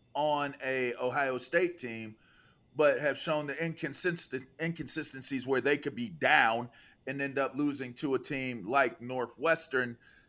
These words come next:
So it's, it's kind of the inconsistencies of what you see out of this team have to be a tad bit concerning because you don't necessarily know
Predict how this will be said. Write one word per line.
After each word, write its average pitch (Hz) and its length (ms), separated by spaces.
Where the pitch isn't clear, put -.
So 156 320
it's, 156 280
it's - 220
kind 180 340
of 151 200
the 135 200
inconsistencies 170 960
of 123 80
what 143 220
you 135 80
see 151 320
out 131 220
of 123 60
this 120 200
team 151 400
have 165 300
to 143 80
be 139 160
a 123 80
tad 156 500
bit 131 180
concerning 160 640
because 135 520
you 175 120
don't 180 260
necessarily 175 800
know 147 600